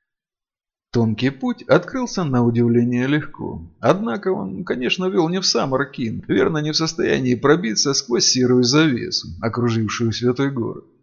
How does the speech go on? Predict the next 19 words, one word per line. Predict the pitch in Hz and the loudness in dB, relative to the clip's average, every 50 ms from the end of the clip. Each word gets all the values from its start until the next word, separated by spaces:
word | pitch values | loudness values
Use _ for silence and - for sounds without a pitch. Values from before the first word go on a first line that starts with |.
| _ - | _ -2
Незримая | 123 135 127 123 135 135 131 123 127 123 123 | 0 2 4 4 4 4 4 4 4 4 4
тропа | - 151 190 196 190 - 220 214 202 202 - - - - | 4 2 2 2 2 0 -2 -2 -2 -4 -10 -16 -20 -4
кончалась | - - 180 208 202 - - - - 147 - - | 2 2 4 4 4 2 0 2 2 2 2 2
невдалеке | 123 127 123 117 135 139 160 160 - 226 208 - | 0 0 4 4 6 6 6 4 2 2 2 2
от | - 120 - - | 2 0 -2 0
темного | - 120 117 113 117 120 117 120 120 | 0 0 0 2 0 2 2 2 4
барьера. | 120 131 139 143 131 110 127 - - 95 - 90 - _ _ _ _ _ | 4 4 2 2 2 0 -2 -4 -6 -8 -10 -12 -16 _ _ _ _ _
«Что | - - - - 285 277 - 254 220 | -12 -12 -8 -4 -2 -2 0 -2 -2
ж, | - - - - _ _ _ - | -6 -10 -14 -18 _ _ _ -6
и | - 180 | -4 -4
на | 226 254 | -2 -4
том | 247 - 247 247 233 | -2 -2 -2 -2 -2
спасибо», — | - - 233 214 214 - - 117 107 110 110 110 - - - _ - | -2 0 0 0 0 -2 -4 -6 -6 -6 -6 -8 -10 -12 -14 _ -8
подытожил | 131 117 120 117 - 127 123 113 120 127 - | -2 -2 -2 0 0 0 0 2 2 2 2
Анетта. | 117 160 196 196 160 117 - - - - _ | 2 2 2 0 -2 -4 -6 -8 -14 -14 _
«Ифраим, | - 117 131 - - - - - - 127 110 110 - 110 110 - | -2 -2 -2 0 0 0 2 2 2 0 -2 -4 -6 -8 -8 -6
ты | 190 220 240 240 233 | -2 -2 0 0 0
с | - - | -2 -2
нами?» | 247 254 285 277 196 123 117 - | -2 -2 -2 -2 -2 -4 -8 -10